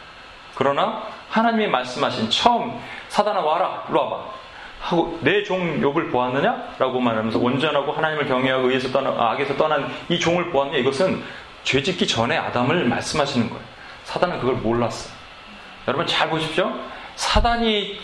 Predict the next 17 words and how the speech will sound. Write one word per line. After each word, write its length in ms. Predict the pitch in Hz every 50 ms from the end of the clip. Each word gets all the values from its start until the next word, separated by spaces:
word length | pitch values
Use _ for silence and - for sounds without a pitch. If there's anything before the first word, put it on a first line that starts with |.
| - - -
하나님한테 1080 | - - 247 269 269 269 247 226 214 190 175 - - 185 180 170 147 165 170 - - -
깐죽거린 800 | - 220 247 247 247 226 233 - - 190 175 170 160 - -
방법이 400 | - 113 123 123 170 170 165 139
뭐냐면 580 | 113 104 107 110 110 107 107 143 185 170 110 - - - - - - - - - - - - - - -
울타리를 600 | 165 233 254 247 - 240 240 240 240 226 226 226
두르신 420 | 226 226 208 202 202 - 208 185 180
그의 280 | - 214 220 208 202 -
재물 520 | - - 143 185 208 269 285 262 247 -
때문에 320 | 240 220 208 214 208 202 185
그가 260 | 180 165 175 170 -
겨-, 180 | - 139 139 -
하나님을 360 | 143 175 180 165 165 160 -
경외하는 420 | - 123 117 131 143 139 139 135 131
것이 200 | 127 123 123 123
아닙니까? 480 | 107 117 131 131 127 123 123 127 127 113
라고 180 | 110 110 107
말하잖아요. 500 | 104 101 95 101 104 - 95 87 80 76